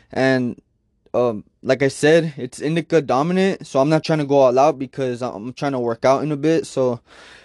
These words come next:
if not, I'm gonna be just mad chilling right there, you know, 'cause that's what these things do, and that's what I use 'em for.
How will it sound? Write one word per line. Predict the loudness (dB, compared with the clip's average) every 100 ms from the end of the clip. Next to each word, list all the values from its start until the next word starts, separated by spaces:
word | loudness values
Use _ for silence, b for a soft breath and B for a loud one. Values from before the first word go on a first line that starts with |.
| B
if | -4 0
not, | 2
I'm | 2
gonna | 0
be | -2
just | -8 -10 -18 -14
mad | -4 -2 -2
chilling | -2 -6 -4
right | -4 -2
there, | 0 0 -4 -6
you | 0
know, | 0
'cause | 0 0
that's | 2 2
what | -2 -4
these | -6 -4
things | -6 -6
do, | -2 0 0
and | 0
that's | -2 0
what | -2
I |
use | -2 -4 -4
'em | -6
for. | -6 -6 -6